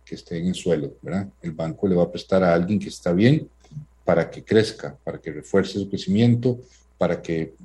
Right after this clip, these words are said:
digamos, vuelva, o más bien vaya hacia los lugares donde sin ese apoyo crediticio no puede llegar, para reconvertir las,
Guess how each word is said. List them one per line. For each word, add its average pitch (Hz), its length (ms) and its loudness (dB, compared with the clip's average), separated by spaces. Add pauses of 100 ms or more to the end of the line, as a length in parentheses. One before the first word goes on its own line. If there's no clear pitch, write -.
(340)
digamos, 95 680 0
vuelva, 95 560 4 (260)
o 92 100 -2
más 85 180 -2
bien 95 320 4
vaya 98 420 6
hacia - 180 -4
los 80 100 -4
lugares 82 400 0
donde 80 420 -4
sin 90 420 -2
ese 98 200 2
apoyo 107 420 2
crediticio 90 480 -6
no 87 140 -2 (180)
puede 80 200 -4
llegar, 139 260 -14 (480)
para 95 300 6
reconvertir 90 680 -2
las, 85 580 -6